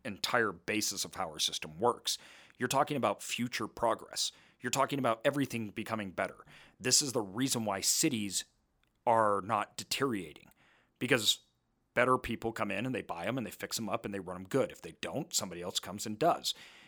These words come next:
If you take away that opportunity cost, that's bad for everyone involved, right? We like to be not only good stewards, but to our managers. We like to have good looks. We like to have good feel. We want good people. We wanna get pay raises.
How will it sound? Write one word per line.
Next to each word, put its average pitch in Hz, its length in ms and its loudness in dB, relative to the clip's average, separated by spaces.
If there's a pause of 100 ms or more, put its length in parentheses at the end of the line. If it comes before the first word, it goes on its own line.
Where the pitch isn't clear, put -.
If - 180 -6
you 123 60 0
take - 240 2
away 117 220 4
that 120 140 2
opportunity 104 540 -2
cost, 95 520 -4 (140)
that's - 240 2
bad 92 300 -2
for 101 220 -4 (120)
everyone 107 540 -2
involved, 87 680 0
right? 113 280 0 (320)
We 131 220 0
like 117 440 -2
to 104 480 -4 (120)
be 95 480 -8
not 127 120 0
only 104 140 -4
good 92 140 -8
stewards, 220 300 -2
but - 240 -4
to 135 140 2
our 95 100 -2
managers. 117 720 0
We 113 80 -6
like 131 180 0
to 117 60 -4
have 101 140 -4 (720)
good 113 180 -2
looks. 127 400 4
We 107 80 -6
like 98 140 -6
to 98 80 -6
have 87 120 -6
good - 120 -16
feel. 180 200 6
We 143 120 -2
want 120 180 -2
good - 220 -14
people. 175 420 2
We 123 160 -8
wanna 90 160 -8
get - 200 -20
pay 151 200 2
raises. 131 540 2